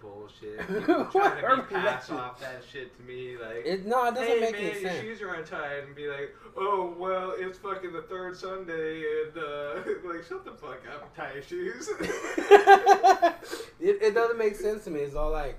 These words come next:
Speaker 2: uh, since when did, like, being more <coughs> feminine be, like, the
Speaker 1: Hmm?
Speaker 2: cool thing for guys to do now?
Speaker 1: Uh, back in the Victorian era,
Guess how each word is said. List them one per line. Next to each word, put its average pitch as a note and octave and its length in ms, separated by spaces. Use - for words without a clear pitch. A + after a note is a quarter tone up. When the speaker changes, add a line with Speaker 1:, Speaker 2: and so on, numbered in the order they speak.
Speaker 2:
uh, B2 300
since C#3 300
when E3+ 160
did, F3 200
like, C3+ 220
being D3 160
more - 200
<coughs> - 360
feminine A#2+ 420
be, A#2 220
like, A2 380
the G#2 240
Speaker 1:
Hmm? G3 240
Speaker 2:
cool D3 220
thing C3+ 320
for B2+ 160
guys B2+ 300
to A#2 60
do C#3 200
now? - 1800
Speaker 1:
Uh, C3+ 400
back - 260
in E3+ 120
the D3 80
Victorian D3+ 920
era, F#3+ 480